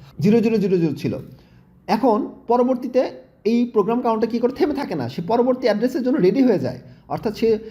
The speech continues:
আগের অ্যাড্রেসটা যখন ডাব্লু বাসের মধ্যে পাঠায় দেয়, পরবর্তীতে সে নতুন করে আরেকটা অ্যাড্রেস তার কাছে স্টোর করে রাখে, মানে নতুন করে অ্যাড্রেস উৎপন্ন করে। সে অ্যাড্রেসটা কি আগের থেকে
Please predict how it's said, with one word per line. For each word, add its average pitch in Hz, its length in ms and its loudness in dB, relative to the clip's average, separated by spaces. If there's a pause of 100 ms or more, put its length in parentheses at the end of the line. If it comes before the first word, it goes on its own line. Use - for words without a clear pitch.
(100)
আগের 202 220 0
অ্যাড্রেসটা 214 320 -2
যখন 247 260 0
ডাব্লু 190 240 2
বাসের 240 160 -2
মধ্যে 233 180 2
পাঠায় 226 280 0
দেয়, 160 220 0
পরবর্তীতে 226 460 -2
সে 262 240 -4 (320)
নতুন 330 220 0
করে 240 140 0
আরেকটা 214 300 -4
অ্যাড্রেস 190 280 -2 (260)
তার 180 140 -4
কাছে 185 320 -4 (300)
স্টোর 233 260 0
করে 165 160 -2
রাখে, 104 260 -10
মানে 165 240 -4 (100)
নতুন 208 220 -4
করে 233 80 0
অ্যাড্রেস 214 240 -2
উৎপন্ন 226 360 -4
করে। 87 140 -10 (360)
সে - 40 -12
অ্যাড্রেসটা 240 360 0
কি 269 140 -8
আগের 196 340 -4
থেকে 269 280 -6